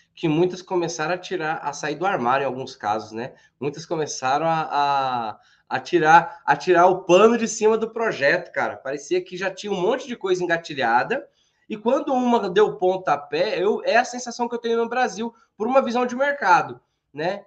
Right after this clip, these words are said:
Eu acredito que a Great Wall, ela fez um, fez um, ah, a Caoa Cherry, ela já tava com tudo isso pronto.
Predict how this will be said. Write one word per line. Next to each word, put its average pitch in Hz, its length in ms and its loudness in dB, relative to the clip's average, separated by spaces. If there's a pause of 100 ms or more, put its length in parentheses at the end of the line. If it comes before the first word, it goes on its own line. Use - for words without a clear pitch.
Eu 180 140 -2
acredito 185 340 -6
que 226 60 -10
a 202 60 -4
Great 175 340 -10
Wall, 165 220 0
ela 190 180 -4
fez 180 280 -6
um, 185 80 -10 (440)
fez 208 280 -8
um, 190 300 -8 (220)
ah, - 220 -2
a 139 40 -4
Caoa 147 380 2
Cherry, 107 320 -4 (840)
ela 180 180 0
já 427 100 0
tava - 280 2
com 185 100 -6
tudo 165 200 0
isso 143 180 -6
pronto. 127 500 -6